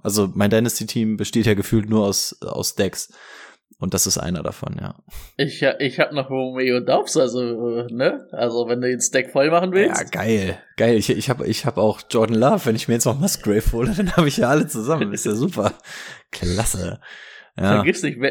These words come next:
Speaker 2: das war, äh, ist eine gute Taktik. Also wenn Green Bay ein Touchdown fällt, bist du dabei.
Speaker 1: Ey.
Speaker 2: Wenn du noch Aaron Jones kriegst.
Speaker 1: Ich hab Raheem Mostert und A-Chain. Die Taktik ist richtig gut aufgegangen. Also das hätte ich tatsächlich
Speaker 2: Ja,
Speaker 1: auch
Speaker 2: aber
Speaker 1: nicht
Speaker 2: das
Speaker 1: gedacht.
Speaker 2: ist halt, das ist halt auch crazy. Also da siehst du halt aber bei,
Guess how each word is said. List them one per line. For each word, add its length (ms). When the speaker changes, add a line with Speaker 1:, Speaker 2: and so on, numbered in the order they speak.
Speaker 2:
das 220
war, 200
äh, 420
ist 160
eine 100
gute 260
Taktik. 420
Also 320
wenn 280
Green 480
Bay 120
ein 60
Touchdown 480
fällt, 280
bist 160
du 60
dabei. 440
Speaker 1:
Ey. 120
Speaker 2:
Wenn 80
du 60
noch 100
Aaron 260
Jones 340
kriegst. 360
Speaker 1:
Ich 160
hab 140
Raheem 280
Mostert 320
und 140
A-Chain. 680
Die 520
Taktik 300
ist 160
richtig 280
gut 120
aufgegangen. 600
Also 280
das 180
hätte 120
ich 80
tatsächlich 360
Speaker 2:
Ja, 100
Speaker 1:
auch 40
Speaker 2:
aber 120
Speaker 1:
nicht 100
Speaker 2:
das 140
Speaker 1:
gedacht. 180
Speaker 2:
ist 40
halt, 200
das 140
ist 40
halt 220
auch 120
crazy. 400
Also 180
da 420
siehst 260
du 60
halt 160
aber 200
bei, 240